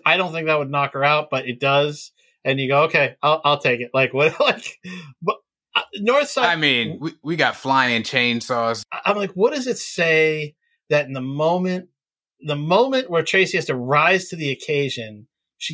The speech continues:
Speaker 1: ye-, that's
Speaker 2: Yes.
Speaker 1: a high school yell, right?
Speaker 2: Yes.
Speaker 1: Isn't that her yelling or, like, a, a neighborhood yell or something?" Like,
Speaker 2: Oh, and I assumed
Speaker 1: Yeah.
Speaker 2: it was a neighborhood. Yeah, I assumed it was neighborhood. So, so yes, and I totally noticed that. And in terms of class,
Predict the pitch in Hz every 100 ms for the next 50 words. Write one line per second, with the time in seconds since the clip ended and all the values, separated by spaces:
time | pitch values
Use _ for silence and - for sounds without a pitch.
0 | 147 180 180 - 131 123 254 277 - 139
1 | 110 - 123 135 123 98 101 - 107 185
2 | 160 196 185 - 180 165 147 160 170 170
3 | - 165 165 156 147 147 143 143 139 _
4 | _ - 147 139 151 165 185 175 185 175
5 | 175 180 180 - 185 180 185 151 135 135
6 | 135 175 - 165 185 185 160 147 131 127
7 | 135 143 123 113 101 90 110 110 107 110
8 | - 123 113 104 107 107 98 92 90 -
9 | - - - 175 160 127 180 160 151 135
10 | 151 151 160 107 - - 139 156 151 170
11 | 170 170 165 147 139 135 - 123 113 117
12 | 117 120 147 143 135 113 - - 113 117
13 | 117 - -